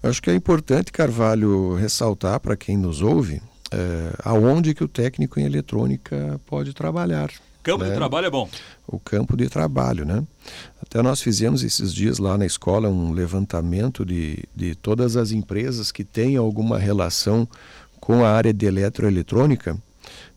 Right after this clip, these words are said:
Speaker 1: é, que são as empresas que contratam nossos alunos, né? E nós chegamos numa lista lá de mais de cinquenta empresas. Então, o, um curso profissionalizante, uma formação profissional como a nossa, possibilita o acesso, né,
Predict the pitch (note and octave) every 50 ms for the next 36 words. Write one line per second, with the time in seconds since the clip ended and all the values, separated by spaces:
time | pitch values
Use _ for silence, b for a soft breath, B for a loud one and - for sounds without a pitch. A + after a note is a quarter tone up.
0 | _ - D#2+ D#2+ F2 - - - - - G2 G#2 G#2 G2+ F#2+ - G2+ - - G2+
1 | G#2 G#2+ G2+ G2+ F#2+ - - G#2+ G2+ - G2 F#2+ F#2 F2 - F#2 G#2 A2+ C#3 -
2 | - A#2 F2+ E2+ D#2 - - - G2+ - D#2+ D2+ D#2 G#2+ C#3+ F#3 F#3 - - -
3 | F#2+ B2+ D#3+ E3 - B B B B B B B B - G2+ G2 G2+ - - -
4 | A#2 A2 G#2+ G#2+ C3 B2 A#2 C3+ C3 C3 B2 A2 F#2+ G2+ A2+ C#3+ - - A#2+ G#2+
5 | A2 G#2+ G#2 C#3 D3 C#3+ C3 A2 G#2+ - - - - - - - - - C3+ D#3
6 | E3 - F#3+ F#3+ E3 - B2+ B2+ B2+ G2+ D2 C#2 - - - - - b b b
7 | b b b b - - - - G1+ G#1 A1 A1 G#1+ - - - B B B B
8 | B B B B - - G#2 G2 G2 G2 G2 - - _ _ - G#2 G2+ G2+ F#2+
9 | - - - C3 C#3 - - - B2 A2+ G2 F2 - - A2 A#2 B2 - - -
10 | C3+ A#2+ A#2 A2 G#2+ G2+ F#2+ D#2 D2+ F#2 G#2+ B2 C3+ B2+ - F2+ F#2 F2+ F#2+ -
11 | - - G2+ F#2+ F#2+ E2+ F2 - - - G#2+ - - A#2 A2 - - - - G2
12 | F#2+ F#2 F2 - - - - - G2 G2+ F#2 E2+ E2+ E2 - - - - - -
13 | A2 - B B B B B B B B B B - A2+ G#2 - - C3+ B2+ C3
14 | A#2 A2+ A#2 B2 B2+ - D3 D#3 E3 E3 D3+ - - - - F#3+ G#3 - - -
15 | - E2+ F2+ F#2+ -